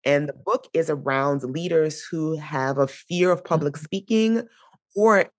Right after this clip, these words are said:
Speaker 1: when they are in conversations such as these, or in the boardroom, they may get tongue-tied, or the pressure of the moment causes their brain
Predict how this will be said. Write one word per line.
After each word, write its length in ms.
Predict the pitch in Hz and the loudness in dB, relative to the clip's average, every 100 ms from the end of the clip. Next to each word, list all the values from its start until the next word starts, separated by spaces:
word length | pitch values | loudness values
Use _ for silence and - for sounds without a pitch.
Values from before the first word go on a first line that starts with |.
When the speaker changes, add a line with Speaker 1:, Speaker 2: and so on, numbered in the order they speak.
| _ | _
Speaker 1:
when 240 | 160 170 | 4 6
they 260 | 160 165 160 | 6 6 6
are 220 | - 143 - | 2 2 2
in 180 | 175 190 | -2 -2
conversations 920 | - 170 156 143 - 151 156 143 143 | -2 0 2 0 0 -2 0 -2 0
such 200 | 156 143 | 0 0
as 140 | 135 | -4
these, 600 | 127 233 254 135 139 180 - - - | -2 0 2 2 0 -4 -12 -12 4
or 100 | 165 | 6
in 140 | 170 | 6
the 80 | 135 | 4
boardroom, 760 | 120 175 247 262 170 151 139 135 - - | 0 4 6 6 4 2 2 -2 -10 -20
they 200 | - 143 | 0 2
may 180 | 147 147 | 4 4
get 180 | 147 143 | 2 -2
tongue-tied, 720 | - 156 151 - 135 131 135 - | 0 -2 -2 -2 0 0 0 2
or 160 | 151 147 | 4 6
the 100 | 147 | 4
pressure 640 | - - - 185 - 185 - | 0 -4 -2 0 2 4 4
of 160 | 151 139 | 2 0
the 80 | 135 | 0
moment 680 | 127 135 143 175 165 147 - - - _ | 0 4 4 6 4 0 0 -12 -20 _
causes 380 | - 156 151 135 | 0 0 0 2
their 120 | 139 | 2
brain 540 | 135 127 143 160 196 | 2 0 2 0 -4